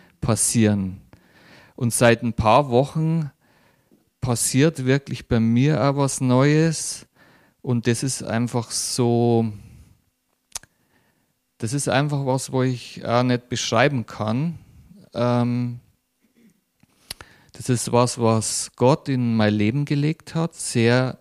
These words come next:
sehr früh schon, seit frühester Kindheit. Und ich habe eine Geburtstagskarte bekommen. Und, äh, das trifft es wirklich sehr gut auch. Und da st-,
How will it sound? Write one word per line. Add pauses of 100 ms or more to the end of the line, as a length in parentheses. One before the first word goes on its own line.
sehr
früh
schon,
seit
frühester
Kindheit. (1300)
Und
ich
habe
eine
Geburtstagskarte
bekommen. (960)
Und,
äh, (1080)
das
trifft
es
wirklich
sehr
gut
auch. (600)
Und
da
st-,